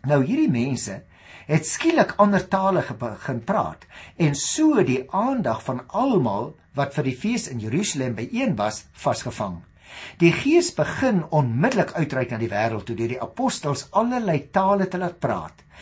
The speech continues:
Dis wel tale wat destyds bekend was en daarom het ek gesê, nie presies dieselfde as die glossolalie of die tongespraak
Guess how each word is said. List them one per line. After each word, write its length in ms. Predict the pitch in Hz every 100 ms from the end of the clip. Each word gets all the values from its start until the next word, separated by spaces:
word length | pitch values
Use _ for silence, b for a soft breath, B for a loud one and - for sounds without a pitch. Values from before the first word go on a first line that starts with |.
| B B B
Dis 180 | 180 185 123
wel 320 | 190 349 349 -
tale 420 | 220 180 131 143 127
wat 200 | 113 -
destyds 420 | 139 - 180 - -
bekend 400 | 113 208 170 -
was 300 | 85 - - - _ B B B
en 160 | 143 110
daarom 440 | 113 151 196 139
het 100 | 117
ek 140 | 117 113
gesê, 240 | - 139 113 104 -
nie 200 | 147 220
presies 380 | 175 135 175 -
dieselfde 480 | 113 185 151 110 110
as 140 | 123
die 80 | 120
glossolalie 760 | - 139 127 120 107 110 139 110
of 120 | 107 117
die 80 | -
tongespraak 720 | 185 123 - 120 98 85